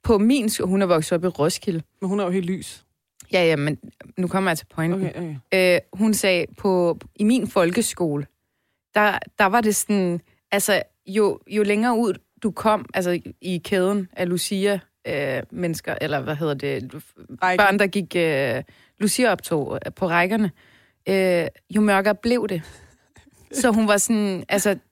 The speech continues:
Speaker 1: vi startede med de helt lyse, helt, helt blonde piger, og så gik det sådan, og drenge, og så gik det sådan langsomt hen, så blev
Speaker 2: Where is Rosa Parks right now?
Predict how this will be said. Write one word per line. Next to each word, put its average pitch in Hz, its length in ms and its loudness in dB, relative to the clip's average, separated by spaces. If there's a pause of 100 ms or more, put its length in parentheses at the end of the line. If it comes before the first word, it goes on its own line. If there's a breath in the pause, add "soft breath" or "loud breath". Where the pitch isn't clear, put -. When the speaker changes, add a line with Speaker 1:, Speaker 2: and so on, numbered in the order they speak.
(640)
Speaker 1:
vi 208 100 -2
startede 196 640 2 (240)
med 180 280 0
de 180 80 -4
helt 220 340 0
lyse, 240 500 0 (420)
helt, 269 260 2
helt 196 260 -2
blonde 196 420 0 (380 soft breath)
piger, 214 240 2
og 196 120 -2
så 220 100 -6 (240)
gik 202 200 -8
det 190 100 -2
sådan, 170 200 -8
og - 120 -8
drenge, 180 300 -2
og 190 100 -6
så 185 80 -8
gik 180 160 -10
det 180 80 -12
sådan 196 160 -4
langsomt 185 400 -4
hen, 190 140 -4
så 185 80 -10
blev 185 540 -4
Speaker 2:
Where 269 240 4 (160)
is 233 160 0
Rosa 262 240 4
Parks 320 460 4
right 269 240 4
now? 294 240 4